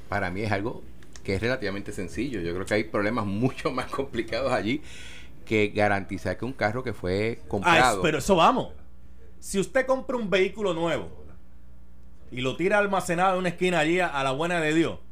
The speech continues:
Speaker 2: y usted no está pendiente de eso que es una sencillez,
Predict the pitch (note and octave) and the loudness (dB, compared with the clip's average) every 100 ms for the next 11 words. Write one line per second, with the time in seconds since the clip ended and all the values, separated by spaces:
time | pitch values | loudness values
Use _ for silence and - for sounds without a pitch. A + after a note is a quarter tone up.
0 | - - - - - - C3+ D#3 G3+ G#3+ | -12 -10 -12 -10 -10 -4 -2 0 0 2
1 | G#3 G3+ F#3 G#3 G3 F#3 F#3+ F3 F#3 F#3 | 0 0 -2 -2 0 0 2 2 2 2
2 | G3 F3 F3 F3 F#3 F#2+ | 0 2 4 6 4 2